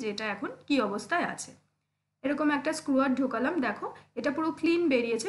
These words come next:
মানে আমার কেকটা পুরোপুরি সুন্দরভাবে বেক হয়ে গেছে। তবে এটাকে কিন্তু এখনই ডিমোল্ড করব না, এটাকে এই গরম পাত্র থেকে নিচে নামিয়ে পুরোপুরি ঠান্ডা হতে দেব। এটা পুরোপুরি ঠান্ডা হলে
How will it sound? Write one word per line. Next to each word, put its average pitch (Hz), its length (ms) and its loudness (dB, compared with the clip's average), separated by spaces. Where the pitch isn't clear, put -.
মানে 262 200 2
আমার 262 180 0
কেকটা 233 260 -4
পুরোপুরি 247 420 0
সুন্দরভাবে 247 520 0
বেক 185 200 -4
হয়ে 175 200 -6
গেছে। 185 220 -12
তবে 302 120 2
এটাকে 311 320 0
কিন্তু 320 240 0
এখনই 339 380 0
ডিমোল্ড 294 380 4
করব 233 180 2
না, 370 60 4
এটাকে 285 280 -2
এই 294 80 2
গরম 262 300 4
পাত্র 247 200 0
থেকে 294 160 -4
নিচে 262 180 2
নামিয়ে 233 260 0
পুরোপুরি 311 460 -4
ঠান্ডা 233 340 -2
হতে 233 220 -2
দেব। 220 120 -4
এটা 262 200 -2
পুরোপুরি 277 400 -4
ঠান্ডা 226 360 -2
হলে 254 160 -2